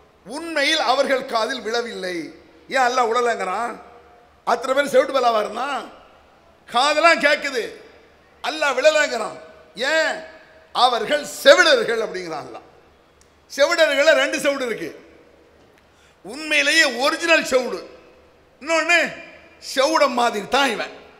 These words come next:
அப்படிங்கிற செவிடு. இது எப்படின்னு சொன்னா, சில விஷயங்கள் சொல்லப்படும் பொழுது காதுல உழுதுன்னு வைங்களேன், விழுந்து விட்டால் விழுந்ததாக அர்த்தம் கிடையாது. ஞாபகம் வச்சுக்கிடுங்க.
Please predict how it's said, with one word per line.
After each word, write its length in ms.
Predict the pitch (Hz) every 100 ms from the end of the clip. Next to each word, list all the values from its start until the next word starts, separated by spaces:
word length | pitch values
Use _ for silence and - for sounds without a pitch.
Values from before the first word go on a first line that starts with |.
| -
அப்படிங்கிற 380 | 262 294 269 240
செவிடு. 280 | 180 156 135 - - - _ _ _ _ _
இது 220 | 277 285
எப்படின்னு 300 | 277 330 311
சொன்னா, 480 | 269 240 214 277 294 - - - - _ _
சில 260 | - 294 285
விஷயங்கள் 1000 | 269 226 330 330 320 302 285 240 - - - - _
சொல்லப்படும் 640 | - 285 320 320 - 285 277
பொழுது 320 | 277 277 233
காதுல 360 | 269 269 254
உழுதுன்னு 280 | 277 285 269
வைங்களேன், 480 | 233 220 269 240 135 - - - _ _ _ -
விழுந்து 440 | 214 311 339 330 294
விட்டால் 440 | 247 - 302 277
விழுந்ததாக 460 | 247 285 277 262 247
அர்த்தம் 360 | 226 180 233
கிடையாது. 300 | 208 190 156
ஞாபகம் 220 | 165 175
வச்சுக்கிடுங்க. 360 | 165 139 117 110